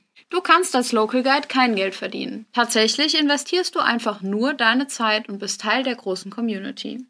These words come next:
Je nachdem, was dich motiviert, unentgeltlich Zeit in eine Sache zu investieren, kann es dir dennoch viel bringen, als Local Guide aktiv zu sein.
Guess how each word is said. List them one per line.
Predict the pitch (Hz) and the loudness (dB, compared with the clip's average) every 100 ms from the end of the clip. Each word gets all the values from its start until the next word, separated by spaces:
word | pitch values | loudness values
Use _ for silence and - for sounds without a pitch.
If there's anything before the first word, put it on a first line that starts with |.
| - | 0
Je | 311 | 2
nachdem, | 381 381 262 262 247 | 2 2 2 4 4
was | 247 | 2
dich | 302 262 | 0 -2
motiviert, | 240 - 190 214 220 - | -2 -2 -2 2 0 0
unentgeltlich | 220 226 226 208 202 214 - | 0 0 0 -4 -4 -8 -6
Zeit | 214 208 214 | -2 -2 -2
in | - | -2
eine | 196 196 | -2 -2
Sache | 202 226 | -2 -2
zu | 233 247 | -2 0
investieren, | 240 233 - 247 254 262 254 - - | 0 0 -2 0 4 2 0 -10 0
kann | 311 | 2
es | 359 | 2
dir | - 240 | 0 2
dennoch | 220 214 208 | 4 2 0
viel | - 240 | -2 -2
bringen, | 233 202 214 247 | -2 -2 0 0
als | - 254 240 | 0 -2 0
Local | 196 185 233 | 0 0 -2
Guide | 220 214 226 | 0 0 0
aktiv | 247 - 226 220 | -4 -2 -4 -4
zu | 208 | -8
sein. | 208 202 208 | -8 -8 -10